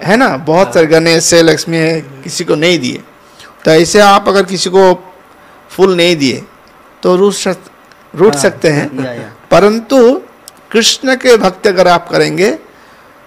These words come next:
Speaker 1: जैसे कृष्णा बोलते कि "मामेकम शरणं अहं तां सर्वपापमोक्षयिष्यामि मा शुचि।"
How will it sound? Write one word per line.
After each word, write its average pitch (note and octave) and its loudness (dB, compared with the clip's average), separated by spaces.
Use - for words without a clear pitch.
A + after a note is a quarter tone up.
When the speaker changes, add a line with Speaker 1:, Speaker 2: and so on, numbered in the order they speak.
Speaker 1:
जैसे E3 0
कृष्णा F#3 -2
बोलते E3+ -2
कि F3 -4
"मामेकम E3+ -4
शरणं F3 -4
अहं F#3 -2
तां G3+ -2
सर्वपापमोक्षयिष्यामि F3 -4
मा C3 -4
शुचि।" - -12